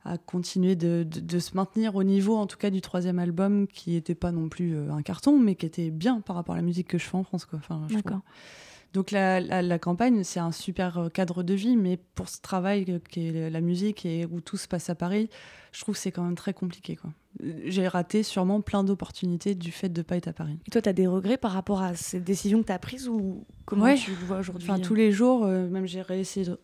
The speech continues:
Speaker 1: de revenir vivre à Paris il y a, il y a deux ans, je crois. Euh, donc j'avais ma maison,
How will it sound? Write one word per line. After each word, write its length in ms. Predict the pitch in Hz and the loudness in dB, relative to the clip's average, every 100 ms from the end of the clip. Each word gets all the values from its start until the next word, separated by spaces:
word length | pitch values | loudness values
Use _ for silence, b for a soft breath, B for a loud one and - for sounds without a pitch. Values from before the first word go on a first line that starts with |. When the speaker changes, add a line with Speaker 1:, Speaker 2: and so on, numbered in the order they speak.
| - | -10
Speaker 1:
de 320 | 160 170 165 | -4 -2 -2
revenir 380 | 160 185 185 180 | -4 -2 0 0
vivre 200 | 170 165 | 0 -2
à 60 | 170 | -2
Paris 300 | 180 175 190 | 0 0 2
il 80 | |
y 40 | 180 | 2
a, 160 | 165 | 0
il 60 | 160 | -4
y 60 | 165 | -6
a 80 | |
deux 240 | 156 180 180 | -4 -2 -2
ans, 100 | 208 | -4
je 100 | - | -6
crois. 260 | - 202 | -4 -2
Euh, 180 | 196 170 170 b b b - | -2 -4 -8 b b b -4
donc 100 | 175 | -2
j'avais 220 | 175 170 | 0 0
ma 280 | 170 170 170 | 0 -2 -2
maison, 680 | 175 175 190 202 202 202 | -2 0 0 2 0 -2